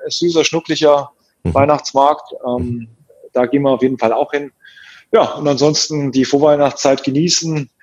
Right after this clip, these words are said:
Speaker 2: Mhm.
Speaker 1: mich nicht am schlechten Wetter stören, sondern einfach mal, äh, ja, ein bisschen mehr Krafttraining beispielsweise machen.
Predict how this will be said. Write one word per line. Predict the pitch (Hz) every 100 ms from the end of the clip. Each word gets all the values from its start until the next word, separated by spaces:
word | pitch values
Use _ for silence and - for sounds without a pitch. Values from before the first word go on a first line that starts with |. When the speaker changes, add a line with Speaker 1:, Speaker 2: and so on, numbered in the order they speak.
| - -
Speaker 2:
Mhm. | 87 123
Speaker 1:
mich | 135 143 143
nicht | 156 -
am | 143 139
schlechten | 151 156 - 147
Wetter | 165 160
stören, | - 160 160 160
sondern | 139 135 120
einfach | 120 131 113
mal, | 120 120 120
äh, | 117
ja, | 110 104 98 - -
ein | 113
bisschen | 117 -
mehr | 117
Krafttraining | 120 135 - 139 135 127
beispielsweise | 127 127 - 127 123
machen. | 127 123 127